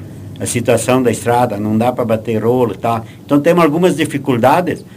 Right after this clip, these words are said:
mas acredito eu que já tá andando, temos fazendo um trabalho aí, né, que dá até pra dizer que tá superando as expectativas, né, prefeito?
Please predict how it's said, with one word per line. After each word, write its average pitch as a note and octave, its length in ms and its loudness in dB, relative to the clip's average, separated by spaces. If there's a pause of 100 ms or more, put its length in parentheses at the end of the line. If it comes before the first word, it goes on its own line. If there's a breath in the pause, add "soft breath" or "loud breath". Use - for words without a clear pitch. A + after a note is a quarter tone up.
(160 loud breath)
mas A#2+ 160 0
acredito C#3 520 2
eu D#3+ 180 6
que D#3 160 -2
já B2+ 120 -4
tá C#3+ 200 -2
andando, D3+ 540 4
temos C3 300 -2
fazendo B2 380 0
um A#2+ 60 0
trabalho A2 520 0
aí, A#2 240 -2 (440 loud breath)
né, G2+ 360 -6
que A2 200 -2
dá A#2 240 0
até B2 580 0
pra D3 200 4
dizer C3 280 -2
que C#3 80 -10
tá C3+ 140 -2
superando C3 640 0
as A#2+ 100 -4
expectativas, A2 920 -8
né, F2 200 -10
prefeito? F2 320 -18